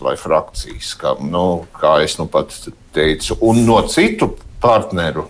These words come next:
koalīcijas partneru viedokļu, nu, nav nekādu loģisku pamatojumu, kāpēc trešai lielākajai frakcijai vajadzētu vēl vienu ministru par to, ka,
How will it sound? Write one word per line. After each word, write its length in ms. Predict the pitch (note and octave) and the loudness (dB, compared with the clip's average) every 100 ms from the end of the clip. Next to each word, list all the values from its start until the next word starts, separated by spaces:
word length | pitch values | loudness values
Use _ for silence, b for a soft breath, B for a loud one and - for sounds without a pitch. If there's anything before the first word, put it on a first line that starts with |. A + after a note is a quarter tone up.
| - | -12
koalīcijas 540 | - A2+ F2+ F2 F#2 - | 0 2 4 0 -4 2
partneru 400 | A2 G#2+ F2 E2+ | 2 2 0 2
viedokļu, 480 | F#2 F2+ E2+ F2 - | 2 2 2 0 0
nu, 140 | G2+ | 0
nav 300 | G#2 B2+ C3+ B2+ | 4 4 4 4
nekādu 800 | C3 B2+ - F#3+ A#2 E2 C2+ G2 | 2 0 2 4 4 2 0 2
loģisku 480 | C3 B2 F2 - - | 2 2 -2 -8 -2
pamatojumu, 720 | C3 A3+ - G2 F2+ D#2+ E2 B B B - | 0 2 0 -2 0 0 -4 B B B 0
kāpēc 460 | C#3 C#3 F#2+ - - | 2 4 2 0 -2
trešai 460 | A#2+ E3+ G3+ G#2 D#2+ D#2+ | 2 4 4 2 2 4
lielākajai 720 | G2+ G#2 E2+ D#2 - E2 D#2+ | 4 4 4 2 0 0 0
frakcijai 540 | G2 D#3+ - D#3 A2 F#2+ | 2 0 2 2 4 4
vajadzētu 560 | A2 D3 D3 C#3 - | 4 4 4 2 2
vēl 320 | D#2 A#2 C#3+ | 2 4 6
vienu 320 | G#2+ E2+ E2+ F2 | 4 2 0 -2
ministru 540 | G#2+ D3 E3 - A2 | 0 0 -2 -4 -4
par 220 | - F2+ - | 0 0 0
to, 220 | B2+ E3+ G3+ G3 | 4 4 4 2
ka, 480 | A#2+ G#2 G2 F#2+ | 4 6 6 2